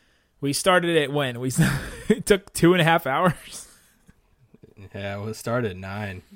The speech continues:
Speaker 2: so it took an hour and a half.
Speaker 1: No, it's eleven something right now.
Speaker 2: Oh, well, y-, you've been talking about Puerto Rico for, like, twenty minutes.
Speaker 1: Stop. So, uh, there's one rule.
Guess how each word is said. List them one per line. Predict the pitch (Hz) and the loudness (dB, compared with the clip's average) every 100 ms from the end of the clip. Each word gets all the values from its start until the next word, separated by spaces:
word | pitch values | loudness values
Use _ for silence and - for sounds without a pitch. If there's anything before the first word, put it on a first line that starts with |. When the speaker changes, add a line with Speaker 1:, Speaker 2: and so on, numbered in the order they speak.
| - | -20
Speaker 2:
so | - | -16
it | 98 | -8
took | 113 107 | -4 -4
an | |
hour | 98 98 | -2 -4
and | 95 | -6
a | |
half. | 92 90 95 - _ _ _ _ _ _ | -8 -10 -10 -14 _ _ _ _ _ _
Speaker 1:
No, | 196 143 135 | 0 2 2
it's | 156 160 | 2 2
eleven | 175 160 180 170 143 127 | 0 0 0 0 -2 -4
something | 120 131 127 123 | -6 -6 -6 -6
right | 117 | -6
now. | 135 113 107 139 _ _ _ _ - | -4 -4 -6 -10 _ _ _ _ -8
Speaker 2:
Oh, | 117 98 87 | -4 -4 -6
well, | 107 123 | 0 2
y-, | 135 - | 2 0
you've | 113 123 | -2 2
been | 151 | 2
talking | - 131 143 | 2 0 -2
about | 127 | 0
Puerto | 151 135 | 2 4
Rico | 127 160 113 101 | 4 2 -2 -4
for, | 104 | -6
like, | 98 95 | -6 -6
twenty | 143 123 | -6 -4
minutes. | 95 95 | -6 -6
Speaker 1:
Stop. | - 151 117 98 - - - - - | -2 0 0 -2 -12 -18 -18 -18 -14
So, | - - 156 143 135 - _ _ _ _ _ _ _ _ _ _ _ _ _ _ | -4 4 6 6 2 -8 _ _ _ _ _ _ _ _ _ _ _ _ _ _
uh, | 147 135 131 | 0 0 0
there's | 147 160 156 | 4 4 4
one | 147 185 220 | 4 6 10
rule. | 214 190 131 110 | 12 12 10 4